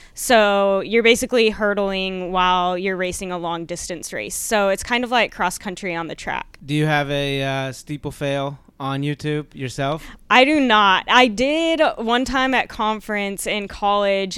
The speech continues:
Speaker 1: I fell over the first barrier because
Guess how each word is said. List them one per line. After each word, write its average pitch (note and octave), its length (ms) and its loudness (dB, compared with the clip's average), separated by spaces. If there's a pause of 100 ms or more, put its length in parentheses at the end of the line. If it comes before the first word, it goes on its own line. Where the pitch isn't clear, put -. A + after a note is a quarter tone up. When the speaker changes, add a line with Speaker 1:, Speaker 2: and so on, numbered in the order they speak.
Speaker 1:
I F#3+ 580 2 (120)
fell G#3 240 2
over G#3+ 260 0
the G3 140 -2
first G3+ 560 -2
barrier A3 560 0
because G3+ 680 -2